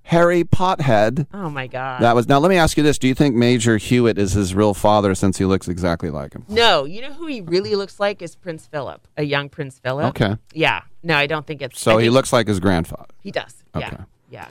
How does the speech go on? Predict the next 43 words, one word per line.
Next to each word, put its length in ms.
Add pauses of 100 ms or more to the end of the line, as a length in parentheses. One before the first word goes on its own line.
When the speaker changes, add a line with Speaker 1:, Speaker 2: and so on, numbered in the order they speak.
Speaker 2:
No, 100
he's 260
a, 80
he's, 340 (240)
uh, 60 (680)
he, 220
she 240
wouldn't 340
have 160
done 280
that, 380
you 120
know, 220 (140)
like, 440
and, 200
and 220
I 40
don't 140
think 200 (500)
Hewitt 320
came 220
into 220
her 140
life 300
until 380 (220)
Speaker 1:
Okay. 400
Speaker 2:
way 160
later. 180
Speaker 1:
That's 200
what 120
I 120
think, 220
too. 180
I 60
mean, 100
she 140
was 120
definitely 380
getting 300
down 260
with 160
Hewitt, 460
but 240